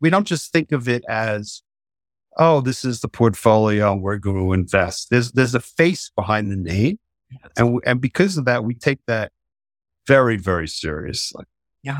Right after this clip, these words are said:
Speaker 1: We fe-, we feel like we're stewards of your capital. So we want to make you money. Hopefully we can outperform.
Speaker 2: Mm-hmm.
Speaker 1: But also just as important that in, in the down times, we're not taking so much risk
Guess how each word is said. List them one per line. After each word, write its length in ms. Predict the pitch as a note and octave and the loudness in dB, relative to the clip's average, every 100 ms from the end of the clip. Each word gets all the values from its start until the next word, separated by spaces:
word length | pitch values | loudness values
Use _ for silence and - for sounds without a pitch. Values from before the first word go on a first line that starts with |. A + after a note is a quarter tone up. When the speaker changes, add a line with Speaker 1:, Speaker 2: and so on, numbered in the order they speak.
| C3+ | 2
Speaker 1:
We 140 | D#3+ | 4
fe-, 180 | F#3+ A3 | 4 2
we 140 | F#3 C4 | 4 2
feel 180 | - G3+ | 4 2
like 180 | D#3 - | 2 -2
we're 100 | B2+ | -6
stewards 540 | - D#3+ D3+ D3 A#2+ | -2 0 2 0 -2
of 120 | A2+ | -4
your 120 | A2+ | -4
capital. 580 | G#2+ - - - - - _ _ _ - | -6 -8 -8 -12 -20 -20 _ _ _ -4
So 100 | - | 4
we 120 | D3 | 6
want 260 | D3 E3 A3 | 6 4 4
to 60 | |
make 320 | G3+ D3+ C#3+ B2+ | 2 0 -2 -6
you 60 | G#2 | -8
money. 440 | F2+ D#2+ D#3+ B3 - _ _ _ _ _ _ - | -8 0 0 0 -8 _ _ _ _ _ _ 0
Hopefully 380 | F#3+ F#3+ F3 C#3 | 0 2 -2 -2
we 120 | C3 | -2
can 160 | - A2+ | 0 0
outperform. 760 | A2+ - G2+ - G2 D2+ F#3+ - _ _ _ _ _ C3+ - | 0 -4 -14 -4 -2 0 -2 -4 _ _ _ _ _ _ -12
Speaker 2:
Mm-hmm. 100 | C3 - _ - | -12 -12 _ 4
Speaker 1:
But 160 | C#3+ | 4
also 400 | D3 F#3+ G3+ F3 | 4 0 0 -2
just 280 | B2 D3 - | 0 -4 -4
as 120 | A#2+ | -4
important 640 | C#3 C3 G3+ G#3+ E3 C#3+ | -4 -2 -2 0 2 0
that 160 | C3 C3 | 2 2
in, 160 | C3 C3+ | 0 0
in 140 | C3+ | -2
the 80 | C3+ | -2
down 400 | - D3 E3+ F3 | 0 2 2 -2
times, 580 | - A2+ A2+ A2+ A#2 - _ _ - | -2 -2 -2 -4 -10 -16 _ _ 0
we're 80 | B2 | 4
not 200 | D3+ E3+ | 4 2
taking 360 | - C#3 B2+ | 0 -2 -2
so 200 | A#2+ B2 | -2 0
much 300 | B2 A#2+ A#2+ | 0 0 -2
risk 480 | C#3 F3 C3 B2+ - | -2 2 2 0 -8